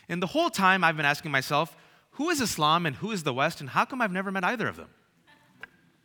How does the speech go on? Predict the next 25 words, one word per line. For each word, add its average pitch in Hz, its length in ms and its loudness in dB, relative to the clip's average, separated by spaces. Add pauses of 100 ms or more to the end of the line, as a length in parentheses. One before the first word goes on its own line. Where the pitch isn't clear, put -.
(560)
And 185 120 2
isn't 330 180 -2
that 320 140 8
really 240 200 0
a 220 40 4
simplistic 185 540 -4
story? 202 460 -4
Islam 147 480 -2
versus 151 280 -6
the 107 100 -10
West, 131 280 -6 (320)
West 143 220 0
versus 131 280 -4
Islam. 123 480 -2 (280)
Can 156 120 -4
we 175 60 -2
get 233 140 4
a 202 60 2
full 180 200 -4
report, 170 420 -4
not 147 180 0
just 156 180 -10
the 139 60 -2
bar 127 200 4
summary? 160 400 -4